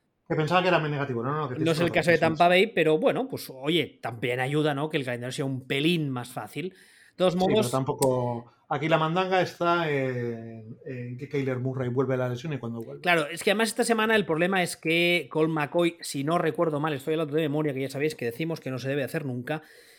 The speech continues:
Speaker 2: Colt
Speaker 1: El partido
Speaker 2: McCoy
Speaker 1: es
Speaker 2: se,
Speaker 1: horrible.
Speaker 2: se, ¿eh?
Speaker 1: ¿Qué hace? Que juega un partido horrible.
Speaker 2: Sí, pero es que además se lesiona.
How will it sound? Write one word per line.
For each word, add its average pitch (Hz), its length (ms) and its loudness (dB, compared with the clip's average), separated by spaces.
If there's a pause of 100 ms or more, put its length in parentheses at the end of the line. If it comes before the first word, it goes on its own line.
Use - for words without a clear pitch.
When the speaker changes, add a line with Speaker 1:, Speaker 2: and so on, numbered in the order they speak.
(120)
Speaker 2:
Colt 196 200 4
Speaker 1:
El 208 60 2
partido 208 200 2
Speaker 2:
McCoy - 20 8
Speaker 1:
es 208 140 4
Speaker 2:
se, 190 120 8
Speaker 1:
horrible. 139 180 4
Speaker 2:
se, 160 160 2 (100)
¿eh? - 380 0
Speaker 1:
¿Qué 139 60 -4
hace? 123 200 -6 (640)
Que - 60 -20
juega 131 160 -4
un 127 40 -4
partido 151 300 -2
horrible. 139 120 -4
Speaker 2:
Sí, 233 120 4
pero 175 100 0
es 143 80 -4
que - 60 -4
además 170 140 0
se 233 60 0
lesiona. 156 460 2